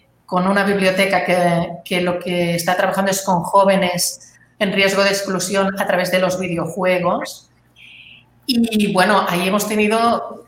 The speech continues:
es un proyecto que yo creo que ahora ya está bastante,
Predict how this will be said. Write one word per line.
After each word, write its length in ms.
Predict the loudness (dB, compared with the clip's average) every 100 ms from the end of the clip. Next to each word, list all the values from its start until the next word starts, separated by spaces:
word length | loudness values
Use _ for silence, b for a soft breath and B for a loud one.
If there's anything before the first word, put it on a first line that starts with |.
| -12
es 180 | -8 -6
un 100 | -2
proyecto 460 | 0 0 0 0
que 100 | 0
yo 140 | 0 0
creo 220 | 0 0
que 100 | 2
ahora 180 | 2 2
ya 80 | 0
está 260 | 0 0
bastante, 1040 | 0 0 -2 -2 0 2 4 2 0 -4